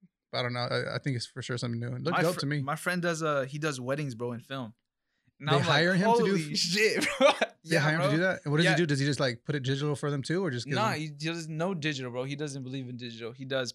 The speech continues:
Speaker 2: pure film for weddings, bro. And I'm like, "Holy shit, bro. How do you do it?" Like, he has a whole, like, light meter and, like, very professional. Um,
Speaker 1: But
Speaker 2: but,
Speaker 1: even then, it's still kind
Speaker 2: but
Speaker 1: of
Speaker 2: still, bro,
Speaker 1: Yeah.
Speaker 2: like, like, phew, 'cause you can't see the shot, bro.
Speaker 1: <laughs> That's what I'm saying.
Speaker 2: So if you
Speaker 1: Like,
Speaker 2: fuck up, you fuck up, bro. <laughs>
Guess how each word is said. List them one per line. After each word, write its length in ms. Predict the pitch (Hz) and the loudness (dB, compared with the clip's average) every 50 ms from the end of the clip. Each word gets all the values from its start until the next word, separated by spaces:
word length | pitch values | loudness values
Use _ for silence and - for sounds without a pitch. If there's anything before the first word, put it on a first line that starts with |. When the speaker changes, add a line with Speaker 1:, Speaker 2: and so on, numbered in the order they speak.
| _ - | _ -14
Speaker 2:
pure 520 | - - 156 160 160 156 151 147 143 135 127 - _ - - | -10 -6 -4 -2 0 0 0 -2 -2 -4 -8 -12 _ -20 -20
film 540 | - - - 151 151 156 165 170 175 170 156 _ | -20 -10 -6 -4 -4 -4 -4 -6 -8 -12 -14 _
for 140 | - 160 143 | -6 -4 -4
weddings, 400 | 131 131 143 147 160 170 165 151 | -2 -2 -2 -4 -4 -6 -8 -8
bro. 140 | 160 180 175 | -8 -6 -6
And 140 | 165 143 143 | -6 -6 -8
I'm 120 | 143 147 | -8 -6
like, 160 | 143 135 - | -8 -8 -10
"Holy 340 | - - 165 175 165 156 135 | -10 -10 -8 -6 -6 -6 -6
shit, 220 | - - 160 147 | -8 -8 -8 -8
bro. 100 | 135 123 | -8 -8
How 240 | 107 - - - 156 160 | -10 -8 -6 -4 -4 -4
do 80 | 151 | -4
you 100 | 147 135 | -8 -8
do 180 | 127 127 139 131 | -8 -8 -8 -8
it?" 140 | 113 - - | -8 -6 -6
Like, 100 | 151 151 | -6 -2
he 100 | - 214 | 0 0
has 140 | 226 202 | 0 0
a 60 | 175 147 | -2 -4
whole, 200 | 156 170 170 160 | -4 -4 -4 -2
like, 280 | 151 139 123 - _ _ _ _ _ _ _ _ _ _ _ _ | -2 -2 -2 -6 _ _ _ _ _ _ _ _ _ _ _ _
light 180 | 143 139 143 127 | -4 -4 -4 -4
meter 320 | 120 139 139 139 135 139 | -4 -6 -6 -4 -4 -4
and, 120 | 135 135 127 | -4 -4 -4
like, 140 | 117 117 117 | -6 -6 -6
very 200 | 117 147 160 165 139 | -4 -2 -2 -2 -2
professional. 520 | 139 135 143 143 139 143 147 156 160 156 _ _ _ _ _ _ - | -6 -8 -8 -8 -8 -8 -10 -12 -14 -16 _ _ _ _ _ _ -8
Um, 500 | 127 131 127 123 120 113 107 104 107 - _ | -6 -4 -4 -4 -6 -6 -8 -10 -12 -8 _
Speaker 1:
But 60 | 147 | 2
Speaker 2:
but, 120 | 160 180 165 151 | 4 6 6 4
Speaker 1:
even 100 | 131 120 | 4 2
then, 260 | 131 151 196 190 139 | 0 0 2 2 0
it's 100 | 127 - | -2 -2
still 220 | - - 151 143 135 | -4 -4 -4 -4 -4
kind 160 | - - 135 135 | -4 -4 -2 -2
Speaker 2:
but 40 | |
Speaker 1:
of 60 | 123 123 | 0 0
Speaker 2:
still, 420 | 120 120 - - 170 208 202 165 | -2 -2 -2 -2 0 0 0 0
bro, 200 | 135 131 139 139 | -2 -4 -4 -2
Speaker 1:
Yeah. 120 | 143 143 135 127 123 | 0 2 2 0 -2
Speaker 2:
like, 80 | 135 - _ _ _ _ _ _ - | -6 -10 _ _ _ _ _ _ -16
like, 260 | 127 123 117 104 - _ - - _ _ - - | -14 -12 -12 -14 -16 _ -20 -20 _ _ -14 -10
phew, 200 | 180 170 143 127 - | -8 -8 -8 -8 -6
'cause 140 | - 196 180 | -4 -4 -2
you 60 | 208 190 | -2 -2
can't 220 | - 254 180 139 | -4 -4 -4 -2
see 180 | - - 196 220 | -4 -4 -4 -4
the 80 | 160 131 | -4 -4
shot, 340 | - - 185 190 214 143 107 | -2 0 0 0 0 -2 -6
bro. 200 | 107 101 117 156 175 | -10 -10 -6 -4 -4
Speaker 1:
<laughs> 80 | 190 - | -2 0
That's 140 | 196 - - | 0 2 4
what 100 | 277 294 | 4 2
I'm 100 | 247 220 | 2 2
saying. 180 | 175 214 220 | 2 2 4
Speaker 2:
So 120 | - - 262 | 6 6 6
if 120 | 220 - - | 6 6 4
you 60 | 247 | 4
Speaker 1:
Like, 80 | 247 | 6
Speaker 2:
fuck 200 | 254 392 254 254 269 | 6 6 4 6 6
up, 200 | 294 262 277 254 | 6 6 6 6
you 140 | 311 220 220 | 4 2 2
fuck 360 | - - 220 247 247 - - | 2 2 4 4 4 4 4
up, 260 | 220 262 277 233 165 | 6 6 6 4 4
bro. 160 | 156 185 214 - | 4 4 4 4
<laughs> 60 | - | 4